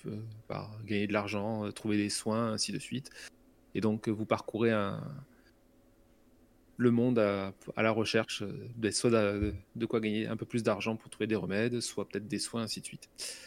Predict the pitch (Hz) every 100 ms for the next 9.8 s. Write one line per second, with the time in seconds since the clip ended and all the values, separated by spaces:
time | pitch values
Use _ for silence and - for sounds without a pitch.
0 | - - - 110 113 110 104 104 107 113
1 | - 131 139 131 127 139 131 113 107 110
2 | - 110 123 120 113 117 - - - 101
3 | 104 107 101 98 98 - 107 - - -
4 | - 107 104 - 151 - 117 - 117 117
5 | 110 110 104 - - - _ _ _ _
6 | _ - 107 - 135 139 127 117 110 107
7 | 101 104 175 - _ _ - - - 120
8 | 110 110 110 104 104 107 113 - _ _
9 | _ _ 165 - 143 127 117 113